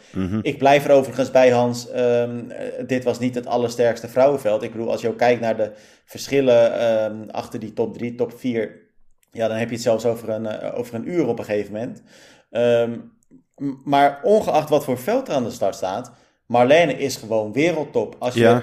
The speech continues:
Speaker 2: in
Speaker 1: Ja.
Speaker 2: acht tweeëntwintig finisht, Almere wint, Europees kampioen wordt, de druk allemaal langs je neerlegt, want ook de dag van tevoren, ze was zo ontzettend ontspannen.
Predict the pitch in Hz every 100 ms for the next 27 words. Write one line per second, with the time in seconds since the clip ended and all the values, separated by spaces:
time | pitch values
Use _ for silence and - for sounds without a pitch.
0 | - - 120 120 110 101 - 165 143 131
1 | 156 156 151 151 139 139 - - 151 151
2 | 180 180 147 143 143 143 185 175 165 160
3 | 156 151 143 143 135 127 127 - _ _
4 | - 131 - 151 202 - 175 165 151 151
5 | 147 139 143 139 143 147 139 127 - _
6 | _ 135 143 139 113 143 147 135 127 120
7 | 160 156 117 123 123 120 - 185 170 -
8 | 131 - 170 156 117 - 117 - 131 160
9 | 247